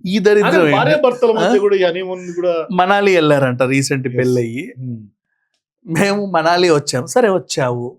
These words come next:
Speaker 1: మనాలి అందాలు
Speaker 2: సరదాగా
Speaker 1: చూపి.
Speaker 2: ఫోటోలు పెట్టొచ్చు.
Speaker 1: ఆ బ్రిడ్జ్ కింద ఉన్నాము,
Speaker 2: Hmm.
Speaker 1: చెట్టు బాగుంది, పుట్ట బాగుంది, తట్ట బాగుంది, ఓకే.
Speaker 2: Hmm.
Speaker 1: ఈ హోటల్ చాలా బాగుంది, హాస్పిటాలిటీ బాగుంది, ఫుడ్ బాగుంది,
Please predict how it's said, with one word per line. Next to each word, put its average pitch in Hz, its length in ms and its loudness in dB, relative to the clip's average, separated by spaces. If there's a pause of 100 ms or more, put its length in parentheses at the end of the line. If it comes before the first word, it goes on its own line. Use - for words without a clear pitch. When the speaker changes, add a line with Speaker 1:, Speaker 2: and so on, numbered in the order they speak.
Speaker 1:
మనాలి 240 440 0
అందాలు 190 280 0
Speaker 2:
సరదాగా 262 380 2
Speaker 1:
చూపి. 269 80 0
Speaker 2:
ఫోటోలు 233 280 2
పెట్టొచ్చు. 160 480 -2 (400)
Speaker 1:
ఆ 175 100 0
బ్రిడ్జ్ 170 360 0
కింద 156 280 0
ఉన్నాము, 127 440 0
Speaker 2:
Hmm. 156 100 -2
Speaker 1:
చెట్టు 143 280 0
బాగుంది, 131 500 -4
పుట్ట 143 260 -8
బాగుంది, 127 560 -4
తట్ట 139 300 -4
బాగుంది, 139 500 -2
ఓకే. 226 420 -2 (160)
Speaker 2:
Hmm. 123 280 -10
Speaker 1:
ఈ 185 80 2
హోటల్ 180 560 2 (100)
చాలా 151 200 2
బాగుంది, 147 440 -2
హాస్పిటాలిటీ 135 540 -4
బాగుంది, 135 220 -4
ఫుడ్ 147 260 -6
బాగుంది, 113 440 -8